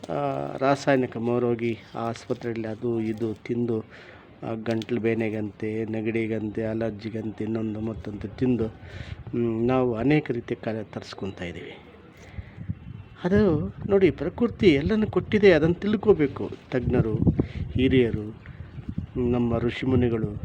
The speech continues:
ಇದೆಲ್ಲ ತಿಳಿಸ್ಕೊಟ್ಟವ್ರೆ. ಅದನ್ನು ನಾವು ಕಲಿಬೇಕು. ಕಲಿತು ಅದನ್ನು ಸೇವನೆ ಮಾಡೋದ್ರಿಂದ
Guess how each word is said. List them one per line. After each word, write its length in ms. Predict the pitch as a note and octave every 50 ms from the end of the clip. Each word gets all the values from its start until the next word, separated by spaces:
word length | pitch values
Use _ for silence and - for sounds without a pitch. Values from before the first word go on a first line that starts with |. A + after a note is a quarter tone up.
| - -
ಇದೆಲ್ಲ 420 | C3 C3+ C3+ D3 D3+ E3 F3 F3+ F3
ತಿಳಿಸ್ಕೊಟ್ಟವ್ರೆ. 840 | F3 - G#3 G3+ G3 - - - D3 - - - - - - - - - - - - - - - - - - - - - - -
ಅದನ್ನು 500 | F#3 F3+ G3 G3 G3+ G3+ G3 G3 G3 - - - - - - D#3
ನಾವು 140 | E3 E3+
ಕಲಿಬೇಕು. 680 | - - - C#3+ C#3 C3+ A#2+ G#2+ G2 G2 - - - F2+ - - - - - - - - - - - - - -
ಕಲಿತು 500 | - F3+ G3+ A3 A3 - - A2 A#2+ - - - - -
ಅದನ್ನು 360 | E3 C#3+ D3+ D3+ D3+ D3+ C#3
ಸೇವನೆ 320 | B2+ - D3+ D3 D3+ D3+ C#3+
ಮಾಡೋದ್ರಿಂದ 540 | C#3+ C#3+ C#3+ D3 C#3+ C#3+ C#3 C#3 C3 A2+